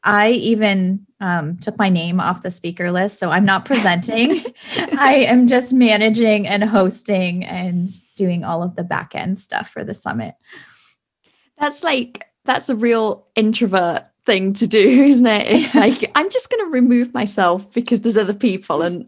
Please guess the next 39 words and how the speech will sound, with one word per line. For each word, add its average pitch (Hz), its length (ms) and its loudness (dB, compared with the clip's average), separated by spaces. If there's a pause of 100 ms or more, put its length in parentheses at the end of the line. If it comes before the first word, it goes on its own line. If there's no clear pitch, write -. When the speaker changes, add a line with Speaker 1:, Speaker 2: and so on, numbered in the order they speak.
Speaker 2:
and 196 120 -4
I'm 185 140 -6
gonna, 170 300 -6 (220)
I'm 262 80 -4
gonna 294 160 -2
do 240 160 -2
all 226 60 -4
this 208 160 -10
stuff 202 260 -10
in 180 60 -8
the 180 80 -10
back." 175 320 -10 (220)
I 202 40 -2
love 185 260 -4
that. 156 200 -8 (300)
So 294 400 0
anyone 349 420 -2
that's - 400 -6
thinking, 214 640 -2
"This 190 180 -4
sounds - 420 -10
interesting, 208 1200 -2
you 185 120 -6
know, 165 320 -4
I, 156 260 -6 (280)
this - 100 -12
sounds 170 380 -10
like 165 140 -12
something - 280 -10
I 165 120 -8
need," 190 280 -8 (200)
what - 200 -2
can 277 160 0
they 269 140 2
ins-, 240 340 -2
expect - 840 -8
during 180 300 -8
Summit 175 380 -8
Week? - 400 -12